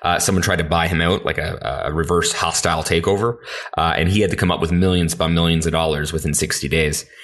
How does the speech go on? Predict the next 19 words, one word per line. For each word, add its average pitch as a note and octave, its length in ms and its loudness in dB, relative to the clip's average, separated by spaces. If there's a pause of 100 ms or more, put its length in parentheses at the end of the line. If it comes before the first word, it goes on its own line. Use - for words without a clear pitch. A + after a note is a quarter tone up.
(300)
And, E2+ 340 2
uh, D#2+ 200 2
so - 120 0
then G#2 160 2
he A2 80 0
came F#2+ 220 0
to F2 60 2
me A2+ 160 2
and F#2+ 100 4
he E2+ 80 2
was, E2 140 0
like, E2 180 0
basically E2 320 0
like, D#2 80 -4
"Hey, G2 140 0
I E2 120 -2
gotta D#2+ 160 -2
pull E2+ 260 0
out." E2+ 320 0